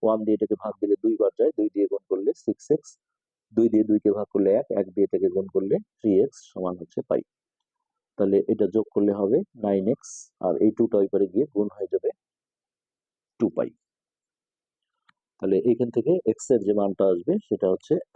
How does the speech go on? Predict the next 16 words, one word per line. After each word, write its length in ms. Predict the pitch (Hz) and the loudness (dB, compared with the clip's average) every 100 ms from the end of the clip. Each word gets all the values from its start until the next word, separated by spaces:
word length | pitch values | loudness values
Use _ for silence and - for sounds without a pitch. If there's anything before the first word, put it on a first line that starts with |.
| 104 107 | -6 -6
টু 180 | - 110 - | 0 0 2
পাই 160 | 90 127 190 - _ _ _ _ _ - | 2 2 -2 -14 _ _ _ _ _ -4
by 140 | 87 120 151 | 0 0 -2
নাইন। 180 | 98 65 - _ _ _ _ _ _ _ _ _ _ _ _ _ | -8 -8 -14 _ _ _ _ _ _ _ _ _ _ _ _ _
ওকে, 200 | 104 - - | -4 -2 -2
এখানে 300 | 127 120 123 | -2 0 0
যেটা 180 | 117 110 - | 2 0 2
চাওয়া 200 | 120 120 | 0 0
হয়েছে, 300 | 131 - 190 214 _ 110 | -6 -4 -2 -4 _ -2
উম, 200 | 107 101 | -2 0
কোণগুলোর 520 | - 143 131 131 147 143 | -2 -2 0 2 4 2
রেডিয়ান 320 | 113 123 117 104 | 2 0 0 -2
পরিমাপ 320 | 92 87 - - | -4 -6 -6 -4
করো, 140 | 85 | -2
অর্থাৎ, 280 | 95 - 101 _ _ | -4 -4 -8 _ _
আহ, 140 | 98 | 0